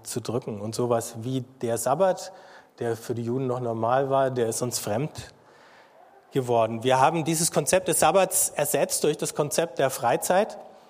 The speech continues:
Aber Freizeit ist eben nicht das, was Sabbat eigentlich war. Sabbat bedeutet auch, ich höre mindestens für einen Tag auf, zu planen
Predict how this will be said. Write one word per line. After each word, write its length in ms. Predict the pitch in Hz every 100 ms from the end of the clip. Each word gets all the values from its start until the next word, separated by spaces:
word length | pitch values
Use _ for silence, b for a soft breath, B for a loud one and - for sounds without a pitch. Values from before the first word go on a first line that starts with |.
| B B B
Aber 220 | 143 156
Freizeit 480 | 151 143 180 190 165
ist 160 | 156 -
eben 420 | 156 170 151 151 - -
nicht 240 | 147 160
das, 260 | 151 151 -
was 260 | 147 - -
Sabbat 480 | 147 156 156 -
eigentlich 440 | 139 147 143 143 147
war. 400 | 170 - - - b b b b b b b b b -
Sabbat 380 | 165 175 208
bedeutet 600 | 208 175 170 196 202 185 - - - -
auch, 520 | 143 170 269 - - - - - - _ -
ich 240 | 160 160
höre 360 | 175 160 151 B B B B B B B _ -
mindestens 400 | 175 226 220 -
für 140 | 185
einen 280 | 175 233 220
Tag 460 | 180 170 180 180
auf, 540 | 156 151 185 214 - - B B B B B B B _ _ _ _
zu 160 | - 127
planen 760 | - 165 190 208 208 214 214